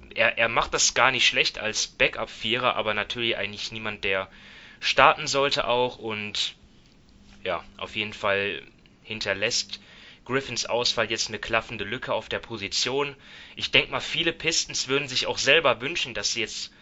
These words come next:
ja, dann, dann auch einfach einen, einen hohen Draftpick bekommen, dann einen jungen, talentierten Point Guard draften können. Ähm, davon soll's ja einige geben, habe ich mir sagen lassen, im, in dem kommenden Draft-Jahrgang.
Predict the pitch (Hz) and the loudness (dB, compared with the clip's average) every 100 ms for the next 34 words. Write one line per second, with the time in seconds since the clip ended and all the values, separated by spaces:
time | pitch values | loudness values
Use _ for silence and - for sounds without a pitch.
0 | - - - - 117 151 113 110 110 101 | -20 -20 -20 -6 2 2 2 -6 -10 -12
1 | - - - 104 82 - - 135 139 120 | -16 -18 -12 -8 -8 -6 -8 -6 -4 -4
2 | 120 117 - - - - - - 117 110 | -6 -10 -12 -20 -20 -20 -20 -20 -20 -12
3 | 127 120 113 143 - 170 - 156 - 160 | -10 -8 0 0 0 -6 -6 -8 0 0
4 | 160 160 165 - _ - - - - - | 0 -6 -14 -20 _ -20 -20 -20 -12 2
5 | 120 123 123 120 120 117 120 139 143 139 | 4 4 -4 -8 -8 -8 -6 -8 -6 -4
6 | 131 123 117 127 117 113 - 135 165 151 | -2 -4 -4 -4 -4 -10 -6 -4 -4 -2
7 | 143 - 131 147 - 147 - 143 143 160 | -4 -2 -2 -2 -4 -12 -8 -6 -6 -10
8 | - - _ _ _ _ - - 73 73 | -20 -20 _ _ _ _ -20 -20 -20 -20
9 | - - 113 123 113 123 127 - - 123 | -12 -6 -6 -6 -6 -4 -2 -2 0 0
10 | 113 104 113 139 156 143 143 139 135 135 | -2 -8 -4 -4 -2 -4 -4 -6 -4 -2
11 | 131 135 131 131 131 123 123 120 - 120 | -2 -4 -6 -4 -4 -6 -10 -14 -12 -12
12 | 113 113 117 - - 135 127 120 117 110 | -12 -14 -20 -20 -10 -6 -4 -6 -8 -2
13 | 117 117 120 110 113 110 113 | -2 -2 -4 -4 -2 -4 -6